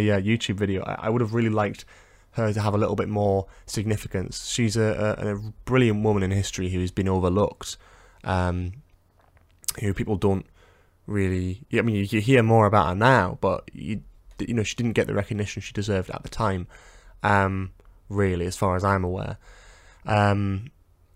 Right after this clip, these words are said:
and it's one of those things where you'd expect, like, them to do a sort of Nikola Tesla thing, where Nikola Tesla was made to be a very important person,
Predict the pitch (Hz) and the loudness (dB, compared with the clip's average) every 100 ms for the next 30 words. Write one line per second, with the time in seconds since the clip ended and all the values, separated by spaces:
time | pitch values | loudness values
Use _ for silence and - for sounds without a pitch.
0 | - - _ _ _ _ _ _ _ _ | -20 -20 _ _ _ _ _ _ _ _
1 | _ 120 123 117 - 135 131 120 131 123 | _ -4 -2 -2 0 2 2 2 0 0
2 | 110 113 110 104 101 98 _ _ _ _ | 0 0 0 0 -2 -6 _ _ _ _
3 | _ _ _ 120 117 120 - - - - | _ _ _ -8 -4 -2 -2 -4 -6 -2
4 | 151 - - - - - _ _ _ - | -2 -2 -12 -14 -16 -20 _ _ _ -14
5 | - 123 113 - 123 127 120 120 131 120 | -6 -4 -6 -8 -4 -4 -2 2 4 4
6 | - 113 117 113 117 - 135 - 120 - | 0 -2 -2 0 -2 0 -2 -2 -6 -2
7 | 117 110 110 123 127 120 127 - 117 110 | -2 0 0 -2 -2 -4 -4 -4 -2 0
8 | 117 110 - 107 110 107 104 107 104 104 | -2 -2 -2 0 0 0 -2 -4 -6 -4
9 | 110 101 - 101 | -4 -4 -6 -8